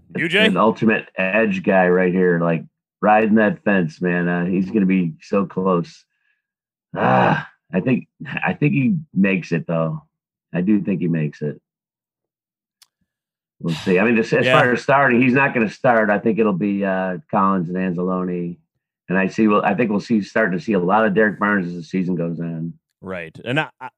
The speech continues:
Speaker 2: Uh,
Speaker 1: if I had to predict,
Speaker 2: that's a
Speaker 1: I would say, I guess, just looking at the current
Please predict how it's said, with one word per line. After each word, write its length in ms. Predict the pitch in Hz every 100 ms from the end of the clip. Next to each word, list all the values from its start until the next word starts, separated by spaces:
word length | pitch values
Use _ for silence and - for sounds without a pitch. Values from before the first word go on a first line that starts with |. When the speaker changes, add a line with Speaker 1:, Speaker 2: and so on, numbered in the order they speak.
| -
Speaker 2:
Uh, 220 | 85 76 - _ -
Speaker 1:
if 100 | 117
I 100 | 156
had 100 | 170
to 40 |
predict, 340 | 131 151 160 165
Speaker 2:
that's 100 | 139
a 20 |
Speaker 1:
I 40 | 156
would 120 | 151
say, 240 | 143 127
I 40 | 120
guess, 380 | 123 123 - -
just 200 | 123 117
looking 200 | 120 117
at 100 | 104
the 120 | 107
current 380 | - 117 110